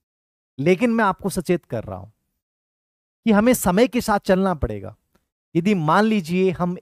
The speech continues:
एआई के संभावित खतरों को लेकर और ये वकालत करें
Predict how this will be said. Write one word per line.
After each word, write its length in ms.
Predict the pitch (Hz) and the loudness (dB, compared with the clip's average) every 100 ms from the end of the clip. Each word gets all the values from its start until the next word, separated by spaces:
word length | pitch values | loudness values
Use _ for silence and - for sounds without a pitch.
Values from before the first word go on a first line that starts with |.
| 170 | 0
एआई 360 | 190 180 170 | 2 4 2
के 280 | 170 165 165 _ _ | 0 -2 -2 _ _
संभावित 640 | - 175 147 156 165 202 | -2 -2 0 0 0 0
खतरों 360 | - 165 185 185 | -4 -4 0 0
को 160 | - | 0
लेकर 280 | 131 113 104 - _ _ _ _ | -6 -6 -10 -16 _ _ _ _
और 120 | 180 | 2
ये 60 | 196 | 4
वकालत 500 | 180 185 214 220 - | 4 4 4 4 0
करें 320 | 165 127 104 | -2 -2 -4